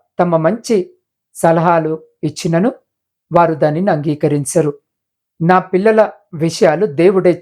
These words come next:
చూసుకుంటాడు. యేసు క్రీస్తు రాకడ ఎంతో సమీపించినది కనుక ఆస్తి ఐశ్వర్యము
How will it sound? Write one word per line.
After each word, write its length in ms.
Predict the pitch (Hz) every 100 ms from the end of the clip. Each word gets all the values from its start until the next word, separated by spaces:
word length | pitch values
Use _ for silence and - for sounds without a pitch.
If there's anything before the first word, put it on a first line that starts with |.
| 160
చూసుకుంటాడు. 640 | 143 - 151 160 160 226 - _ _ _ _ _ _ -
యేసు 500 | 214 233 233 196 -
క్రీస్తు 340 | 214 262 - 185
రాకడ 520 | 165 160 170 170 143 - _ _ _ 170
ఎంతో 300 | 180 202 240
సమీపించినది 800 | - 147 175 175 165 - 170 143
కనుక 400 | 151 156 160 254 - _ _ _ _ _
ఆస్తి 680 | 175 240 - - 214 180 _ _ 156
ఐశ్వర్యము 840 | 202 - 220 190 175 165 151